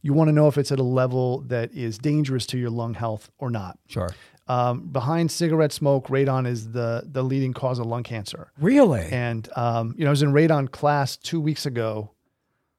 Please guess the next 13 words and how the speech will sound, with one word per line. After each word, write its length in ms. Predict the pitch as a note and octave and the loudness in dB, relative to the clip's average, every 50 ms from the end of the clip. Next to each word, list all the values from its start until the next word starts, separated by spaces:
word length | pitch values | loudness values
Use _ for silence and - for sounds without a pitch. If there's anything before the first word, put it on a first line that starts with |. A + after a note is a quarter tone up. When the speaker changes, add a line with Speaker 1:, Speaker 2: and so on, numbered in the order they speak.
| _ | _
Speaker 1:
Um, 400 | - A#2+ A2+ A2+ A2+ A2+ A2+ A#2+ - | -6 -4 -4 -4 -4 -6 -8 -10 -8
I 80 | - C#3 | -6 -2
learned 340 | C3+ C#3 C#3 C#3+ C#3+ C3 B2+ | 0 0 0 0 0 2 2
that, 320 | C3 A#2+ G#2+ G2 F#2 - | 2 0 0 -2 -4 -4
Speaker 2:
Wow. 180 | D3+ C3 B2 A#2+ | -2 0 0 0
Speaker 1:
um, 160 | A#2+ A#2+ A#2 - _ _ _ _ _ _ _ _ _ | 0 -2 -6 -10 _ _ _ _ _ _ _ _ _
if 140 | - C3 A2 | -10 -6 -4
it 100 | C#3+ C#3+ | -4 -2
weren't 200 | D#3 D3+ D3+ D#3+ C#3 | 0 -2 -2 -2 -4
for, 480 | - - D3 D3 C#3+ C#3 C#3 C#3 - | -4 -2 0 2 4 4 2 0 -2
um, 420 | - C3+ B2 B2 A#2+ A#2+ A#2 B2+ - _ - C3 - | -2 -2 0 0 0 0 -2 -6 -10 _ -20 -10 -4
gun 260 | C#3+ C#3 D3+ E3 D#3+ | 0 2 2 2 2
deaths 460 | D3+ E3 E3 E3 D3+ - - - - | 2 2 2 2 0 -2 -8 -14 -16